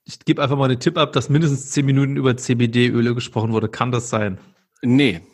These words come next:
Speaker 2: keine
Speaker 1: Nicht?
Speaker 2: einzige Sekunde. Nee.
Speaker 1: Oh, wow, okay. Weil Rapper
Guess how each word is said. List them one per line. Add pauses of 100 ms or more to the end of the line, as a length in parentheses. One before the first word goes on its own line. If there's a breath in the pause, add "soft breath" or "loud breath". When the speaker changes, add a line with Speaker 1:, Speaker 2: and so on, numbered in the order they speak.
(100)
Speaker 2:
keine
Speaker 1:
Nicht?
Speaker 2:
einzige
Sekunde. (160)
Nee.
Speaker 1:
Oh,
wow,
okay. (1300)
Weil (1000)
Rapper